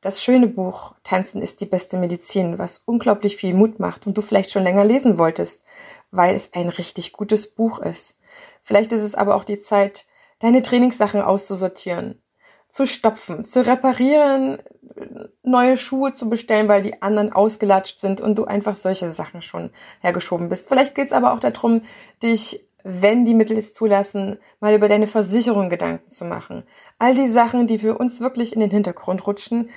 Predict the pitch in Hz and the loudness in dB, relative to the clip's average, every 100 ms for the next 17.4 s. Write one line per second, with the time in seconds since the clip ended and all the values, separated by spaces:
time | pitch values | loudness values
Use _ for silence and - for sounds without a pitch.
0 | - - 233 233 233 226 240 240 - - | -20 -2 2 2 2 0 0 -2 -8 -4
1 | 339 269 - - - _ _ _ _ _ | -2 -2 -4 -6 -10 _ _ _ _ _
2 | _ _ _ _ _ _ _ _ _ _ | _ _ _ _ _ _ _ _ _ _
3 | _ - - 196 175 311 - - _ _ | _ -6 2 4 4 2 -2 -16 _ _
4 | _ 247 269 - - 190 220 262 240 226 | _ -4 -4 -6 -10 -6 -2 0 2 2
5 | 240 240 202 277 208 196 214 - - _ | 2 2 2 2 0 -2 -2 -6 -20 _
6 | _ _ _ _ 208 208 - 226 208 208 | _ _ _ _ 0 0 -2 0 2 2
7 | 202 196 185 185 - 202 190 185 208 202 | 0 0 0 0 0 -2 0 2 2 2
8 | - 180 175 190 - 175 180 - 170 175 | -2 -2 -2 -2 -6 -6 -8 -6 -8 -8
9 | - 165 - - - - _ _ - _ | -8 -10 -10 -14 -14 -16 _ _ -20 _
10 | _ _ _ _ _ - 208 247 262 254 | _ _ _ _ _ -2 4 6 6 6
11 | 247 240 240 123 - - _ _ _ _ | 4 4 4 2 0 -10 _ _ _ _
12 | _ _ _ _ - 202 208 214 - - | _ _ _ _ -2 2 2 0 -8 -12
13 | - - 185 180 160 165 - 208 208 214 | -16 -18 -4 0 0 -2 -4 -2 0 -2
14 | - 190 190 190 - - 190 202 - 190 | 0 2 4 0 -2 -6 -4 -4 -4 -8
15 | 175 185 190 196 - 208 214 214 - 175 | -6 -2 2 2 0 0 0 0 -4 -6
16 | - - - 226 226 - 190 185 185 - | -6 -16 -6 -6 -4 0 2 2 -4 -6
17 | 156 165 160 170 | -6 -4 -4 -6